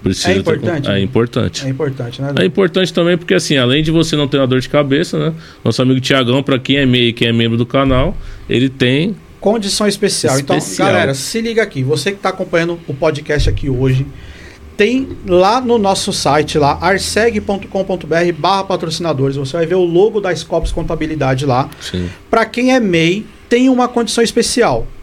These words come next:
Speaker 2: Ele atende todo o mercado, todo nicho. Então, é mei, limitado, Eireli, ele atende tudo. Mas pro mei, que a gente sabe que é uma boa parte do público que nos assiste, né, Dudu?
Speaker 1: Sim.
Speaker 2: E pre-, não é exclusivo pra segurança eletrônica, é pra todo mundo que tá assistindo aqui. Tem uma condição especial pra esse pessoal que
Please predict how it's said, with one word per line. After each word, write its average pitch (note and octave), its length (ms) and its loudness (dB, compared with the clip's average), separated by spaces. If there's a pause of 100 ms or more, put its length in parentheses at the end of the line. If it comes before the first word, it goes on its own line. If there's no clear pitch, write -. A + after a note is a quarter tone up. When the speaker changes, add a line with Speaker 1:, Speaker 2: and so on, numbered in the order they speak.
(120)
Speaker 2:
Ele A#3+ 180 4
atende B3+ 380 2
todo C4+ 260 2
o D#4+ 40 0
mercado, D4+ 360 -2
todo C4+ 240 0
nicho. E3+ 340 0
Então, F#3+ 200 -2
é D#3 80 2
mei, D#3 360 2
limitado, D3+ 840 0 (220)
Eireli, E3+ 460 2
ele F#3 80 4
atende A3+ 280 0
tudo. C#3 220 -4
Mas F3+ 180 0
pro D4+ 240 2
mei, F3 400 2
que - 80 -8
a D3 60 -2
gente G3 180 -6
sabe G3+ 380 -2
que G3+ 80 -8
é G3 40 -2
uma F#3+ 140 -2
boa F3+ 380 2
parte F3 260 -4
do F3+ 120 -4
público E3 300 -10
que D#3+ 60 -8
nos D3 200 0
assiste, D#3+ 320 -6
né, F3 100 -2
Dudu? C3+ 200 -2 (100)
Speaker 1:
Sim. F#2 280 -2
Speaker 2:
E F3+ 60 -2
pre-, G3+ 220 0
não G3 180 0
é C4+ 320 -2
exclusivo G3+ 640 0
pra G3+ 120 0
segurança F3 460 -2
eletrônica, E3 460 -2
é - 20 -8
pra C#3 160 -6 (160)
todo G#3+ 220 2
mundo F#3+ 160 -4
que F3+ 80 -12
tá F3+ 80 -2
assistindo D#3+ 340 -6
aqui. D#3+ 260 -4 (540)
Tem A3+ 180 2
uma A3 180 0
condição G#3 440 -2
especial F#3 640 0
pra F3 340 -2
esse G3+ 200 2
pessoal F3 360 -2
que G3+ 180 -8